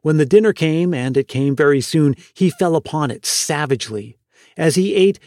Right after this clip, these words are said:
she told him all that had transpired during the years of his absence, and how his father's business had brought them there.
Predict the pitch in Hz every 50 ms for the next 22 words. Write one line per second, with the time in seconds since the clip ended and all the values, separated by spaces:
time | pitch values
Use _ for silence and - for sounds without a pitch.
0 | _ _ - - 226 214 - 175 202 196 180 185 190 190 180 175 202 240 240 233
1 | 233 220 220 208 233 202 - - 196 208 208 196 - - 185 175 175 185 185 180
2 | 156 151 170 180 190 190 185 185 170 160 175 170 147 123 139 135 151 151 135 151
3 | 156 165 156 - - 117 107 104 - - - _ _ _ _ 147 135 135 139 151
4 | 143 147 143 - - 160 156 165 170 175 156 123 104 101 165 180 180 147 175 175
5 | 175 160 - 131 113 101 - 143 139 143 - - 143 139 135 135 135 135 143 147
6 | 127